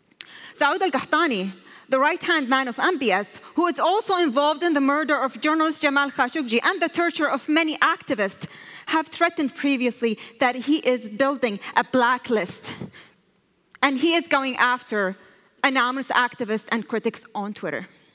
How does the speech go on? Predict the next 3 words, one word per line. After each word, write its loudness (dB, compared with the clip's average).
After 0
three -2
years -4